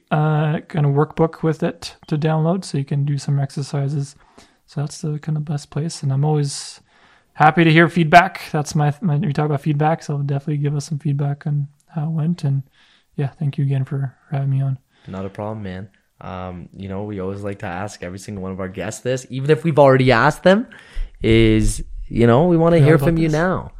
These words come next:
Speaker 2: What, what does it take to be on, on the second floor, Marek?
Speaker 1: What does
Speaker 2: You
Speaker 1: it
Speaker 2: know?
Speaker 1: take?
Speaker 2: Yeah, you know, when we look back on,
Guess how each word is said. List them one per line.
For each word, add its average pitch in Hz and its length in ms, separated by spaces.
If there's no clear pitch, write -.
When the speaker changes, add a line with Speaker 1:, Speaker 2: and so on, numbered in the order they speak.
Speaker 2:
What, 95 180
what 123 140
does 156 120
it 156 140
take 147 240
to 120 80
be 127 240
on, 117 260
on 95 200
the 87 80
second 117 420
floor, 104 360
Marek? 71 520
Speaker 1:
What 139 100
does 139 80
Speaker 2:
You - 60
Speaker 1:
it 170 40
Speaker 2:
know? 175 100
Speaker 1:
take? 220 120
Speaker 2:
Yeah, 165 180
you 101 140
know, 107 140
when 117 120
we 127 100
look 127 320
back 120 340
on, 113 260